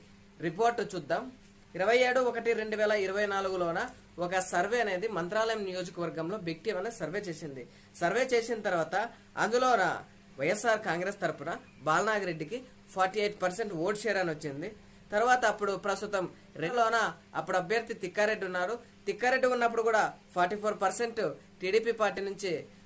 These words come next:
ఆ, టీడీపీ పార్టీ అభ్యర్థిగా తిక్కారెడ్డి ఉన్నారు. తిక్కారెడ్డికి కూడా అప్పుడు ఫార్టీ ఫోర్ పర్సెంట్ వచ్చింది. మిగతా others-కి ఎయిట్ పర్సెంట్ అనేది పోల్ వచ్చింది. అంటే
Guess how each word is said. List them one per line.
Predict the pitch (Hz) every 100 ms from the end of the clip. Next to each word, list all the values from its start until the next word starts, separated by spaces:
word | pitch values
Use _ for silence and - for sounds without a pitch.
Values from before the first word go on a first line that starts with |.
| -
ఆ, | 139 143 131
టీడీపీ | 185 202 233
పార్టీ | 233 214 190
అభ్యర్థిగా | 190 175 208 208 202
తిక్కారెడ్డి | 180 175 202 202 196
ఉన్నారు. | 185 180 208 254 - - -
తిక్కారెడ్డికి | 185 233 240 240 240
కూడా | 220 233 220 160 - - -
అప్పుడు | - 202 240 220 151 - - -
ఫార్టీ | 185 190 208
ఫోర్ | 208 185
పర్సెంట్ | 170 175 214 202
వచ్చింది. | 180 170 156 226 233 - 175
మిగతా | 196 240 262 240 156 170
others-కి | 220 233 - - 240 170 -
ఎయిట్ | 180 196 -
పర్సెంట్ | 190 226 208
అనేది | 202 190 220
పోల్ | 226 185 202
వచ్చింది. | 160 - - 165 175 151 127 - - -
అంటే | 208 294 302